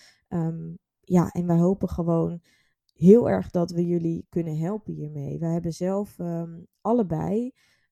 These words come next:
ik een aantal jaar geleden, Vivian nog niet zo heel lang geleden, veel last gehad van acne. Echt, echt diepe ontstekingen, echt van die pijnlijke diepe ontstekingen.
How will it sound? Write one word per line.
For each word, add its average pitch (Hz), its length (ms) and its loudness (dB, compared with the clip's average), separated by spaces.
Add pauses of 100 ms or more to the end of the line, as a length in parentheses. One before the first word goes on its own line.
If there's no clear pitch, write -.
ik 208 180 -2
een 202 100 -10
aantal 175 260 -6
jaar 170 200 -2
geleden, 170 340 -2
Vivian 202 420 -6
nog 165 120 -12
niet 165 160 -14
zo 165 100 -10
heel 180 260 -2
lang 165 260 -8
geleden, 160 520 -4 (440)
veel 247 320 0
last 196 240 -4
gehad 175 280 -6
van 175 200 -12
acne. 160 480 -6
Echt, - 340 -8 (400)
echt 190 320 -4
diepe 226 320 -2
ontstekingen, 175 960 -6
echt 190 200 -10
van 180 120 -14
die 175 200 -8
pijnlijke 196 460 -4
diepe 170 220 -12
ontstekingen. 170 760 -10